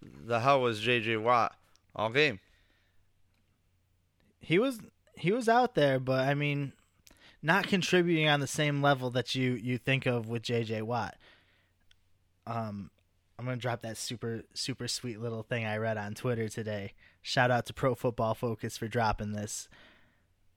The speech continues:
Speaker 2: Um, the Bills were actually the first team since week nine of two thousand eleven that J J Watt didn't get a, a quarterback hit or sack against. Okay, not bad.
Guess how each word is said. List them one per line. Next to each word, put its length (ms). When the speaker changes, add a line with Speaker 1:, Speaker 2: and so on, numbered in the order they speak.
Speaker 2:
Um, 420
the 60
Bills 320
were 80
actually 360
the 100
first 380
team 260
since 260
week 260
nine 520
of 200
two 260
thousand 480
eleven 720
that 120
J 200
J 180
Watt 340
didn't 240
get 160
a, 240
a 100
quarterback 540
hit 320
or 160
sack 360
against. 600
Okay, 460
not 220
bad. 320